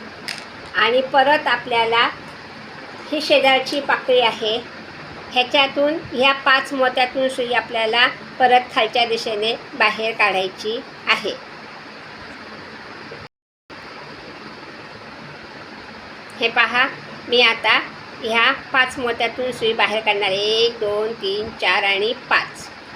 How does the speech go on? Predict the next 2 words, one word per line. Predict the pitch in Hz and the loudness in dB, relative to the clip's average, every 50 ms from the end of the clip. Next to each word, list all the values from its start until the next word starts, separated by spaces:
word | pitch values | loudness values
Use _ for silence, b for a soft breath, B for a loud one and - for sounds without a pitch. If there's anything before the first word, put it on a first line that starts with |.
| - - - - - - - - - - - - - - - - - - - - - - - - - - - - - - - - - - - - - - - - - - - - - - - - - - - - - - - - - - - - - - - - - - - - - - - - - - - - - - | -16 -16 -16 -16 -16 -16 -16 -16 -16 -16 -16 -16 -16 -16 -16 -16 -14 -14 -14 -14 -14 -14 -14 -14 -14 -14 -14 -14 -14 -14 -14 -14 -14 -14 -14 -14 -14 -14 -14 -14 -14 -16 -16 -16 -16 -16 -16 -16 -16 -16 -16 -16 -16 -16 -16 -16 -16 -16 -16 -16 -16 -14 -14 -14 -14 -14 -14 -14 -14 -14 -14 -16 -16 -16 -16 -14 -6 -2
एक, | 214 208 208 202 202 196 202 202 208 208 - - - - - - - - - - - - - - - | 2 2 4 4 4 4 4 4 2 0 -4 -12 -14 -14 -14 -16 -16 -16 -16 -16 -16 -14 -12 -6 -4
दोन, | 202 202 196 190 190 190 196 202 202 | -2 0 0 2 0 0 0 -2 -4